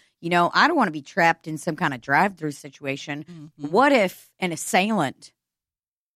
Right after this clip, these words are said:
Speaker 1: shows up and I can't pull out of the drive-through?"
Speaker 2: Andy's Custard is worth it.
Speaker 1: You think it's better than Ted Drewes?
Speaker 2: Oh, one hundred thousand percent.
Speaker 1: Really?
Speaker 2: Yes.
Speaker 1: Now, is Andy's a locally owned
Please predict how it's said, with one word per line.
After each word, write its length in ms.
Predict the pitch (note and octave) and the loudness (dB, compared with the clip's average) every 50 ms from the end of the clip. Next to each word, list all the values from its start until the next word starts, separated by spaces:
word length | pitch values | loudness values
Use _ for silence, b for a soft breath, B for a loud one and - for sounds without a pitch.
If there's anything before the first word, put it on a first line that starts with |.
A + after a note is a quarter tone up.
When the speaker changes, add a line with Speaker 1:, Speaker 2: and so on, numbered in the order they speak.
| _ _ _ _ _ _ | _ _ _ _ _ _
Speaker 1:
shows 500 | - - - - A3+ G3 F#3 E3 D3+ - | -4 -2 0 2 2 2 2 0 0 2
up 280 | D#3+ D3 C3 G#2 - _ _ _ _ _ _ _ _ _ _ _ _ _ _ _ - | 2 2 2 0 -2 _ _ _ _ _ _ _ _ _ _ _ _ _ _ _ -4
and 100 | E3 F#3+ | -2 0
I 100 | G3 G3 | -2 -2
can't 280 | - A3 G#3+ E3+ - | -4 -6 -8 -8 -8
pull 180 | - G3+ F#3+ F3 | -6 -4 0 2
out 140 | E3 E3 D#3 | 2 2 2
of 80 | D3 C3+ | 0 -4
the 60 | D3 | -6
drive-through?" 360 | C3+ D3 D3 D#3 D#3+ G3+ A3 | -2 2 4 4 4 4 2
Speaker 2:
Andy's 280 | A#3 A3 A3+ G#3+ G#3+ - | 0 0 -4 -6 -8 -4
Custard 420 | - A#3 A3+ A3 - - G#3+ G3 | -2 -2 -2 -2 -4 -8 -8 -6
is 140 | E3+ E3+ F3 | -8 -8 -8
worth 300 | E3+ E3+ F3+ F#3 - - | -6 -6 -6 -6 -8 -10
it. 160 | D3 - - _ _ _ _ _ _ _ _ _ _ _ _ _ _ _ _ _ _ _ _ _ _ | -12 -12 -14 _ _ _ _ _ _ _ _ _ _ _ _ _ _ _ _ _ _ _ _ _ _
Speaker 1:
You 120 | F3 F#3 | -12 -8
think 160 | G3+ F#3+ E3+ | -6 -6 -6
it's 100 | D3+ - | -8 -6
better 240 | _ - F3+ F#3 F#3 | _ 2 2 2 2
than 160 | F3 F3 E3 C#3+ | 0 -4 -6 -2
Ted 200 | F3+ F3+ F3 D#3+ | -2 -2 -2 -2
Drewes? 240 | D#3 F3 F#3 G3+ F#3+ | -2 -2 -2 -2 2
Speaker 2:
Oh, 520 | A#3 B3 C#4 C4+ C4 B3 G#3 E3 C#3 C3+ - | 4 4 6 6 6 4 4 2 -2 -6 -10
one 320 | - C3+ D#3+ G3 G#3+ G3 G3 | -18 -12 -6 -4 -4 -2 -2
hundred 300 | G3 G3+ G3+ F#3 E3+ F3 _ | -4 -6 -8 -8 -10 -8 _
thousand 320 | - E3+ E3+ F3 G#3+ A#3 B3+ | -2 0 0 -2 -2 -4 -2
percent. 60 | C4 C#4 | 2 4
Speaker 1:
Really? 680 | D4 D#4+ E4 F4+ F#4 F#4 F4 C4+ G3+ D3 A#2+ A2 A#2+ _ _ _ | 6 6 6 6 6 6 4 4 2 0 -4 -12 -20 _ _ _
Speaker 2:
Yes. 540 | G3+ G3 E3 C3 - - - - - - _ _ _ _ _ _ - | -6 -4 -4 -4 -6 -10 -14 -16 -18 -20 _ _ _ _ _ _ -10
Speaker 1:
Now, 800 | G3+ G#3+ A3+ A3+ A3+ A3 A3 G#3+ G#3+ G#3+ G#3+ G#3+ G#3+ G#3 G3 - - | -2 0 2 4 4 4 4 4 2 2 2 2 0 -2 -4 -6 -4
is 200 | - G#3 F#3+ F3+ | -4 -2 0 0
Andy's 440 | B3 C4+ C#4 C#4+ C4+ C4+ A#3+ G3+ E3+ | 0 2 2 2 2 0 -2 0 0
a 60 | F#3 D#3+ | 0 0
locally 840 | D3+ D3 D#3 D#3+ E3+ F#3 G#3 A3 G#3 - A#3 A3 G#3 F#3 E3 D#3+ - - | 0 -2 -2 2 2 4 4 2 2 0 -2 0 0 0 -2 -2 -2 0
owned 580 | F3+ F#3+ G3+ G#3 A3 A3 A3 A3 A3 G#3+ A3 | 0 2 2 2 0 0 -2 -4 -8 -10 -12